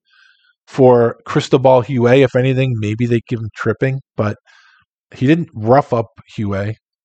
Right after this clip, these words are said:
and, uh, he definitely didn't rough up Komisarek. So,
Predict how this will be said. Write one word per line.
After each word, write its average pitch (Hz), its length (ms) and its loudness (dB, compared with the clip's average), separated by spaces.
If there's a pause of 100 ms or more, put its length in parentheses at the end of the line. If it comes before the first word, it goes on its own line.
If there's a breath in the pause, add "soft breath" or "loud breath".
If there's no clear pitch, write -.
(260)
and, 110 300 -2
uh, 104 80 0
he 107 80 0
definitely 147 360 2
didn't 127 180 -2
rough 127 200 2
up 120 100 -8 (120)
Komisarek. 113 540 0 (640 soft breath)
So, 120 300 2